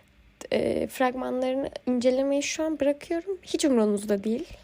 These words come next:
Bu beni çok kırdı öncelikle. O yüzden size bu konuda trip atacağım. Diyeceklerim var. Diğer ka-, son kalan filmler güzeldi. İlginizi çekmemiş olabilir. E, Megamind veya Kung Fu Panda. Ama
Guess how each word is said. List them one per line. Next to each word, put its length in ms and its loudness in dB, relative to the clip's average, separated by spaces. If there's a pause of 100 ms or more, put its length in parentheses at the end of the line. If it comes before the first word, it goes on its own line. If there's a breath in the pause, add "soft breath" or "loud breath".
(120)
Bu 120 2
beni 140 4
çok 240 -2
kırdı 240 0
öncelikle. 680 -2 (680)
O 100 4
yüzden 340 0 (120)
size 220 0
bu 80 -2
konuda 240 0
trip 260 0
atacağım. 400 -4 (680 loud breath)
Diyeceklerim 600 4
var. 200 -2
Diğer 240 0 (120)
ka-, 140 -6
son 220 -2
kalan 240 0
filmler 380 0
güzeldi. 580 2 (800)
İlginizi 360 2
çekmemiş 380 -2
olabilir. 540 -2 (560 loud breath)
E, 160 2
Megamind 600 2 (260)
veya 360 0 (380)
Kung 180 -2
Fu 100 -6
Panda. 500 -2 (640)
Ama 300 2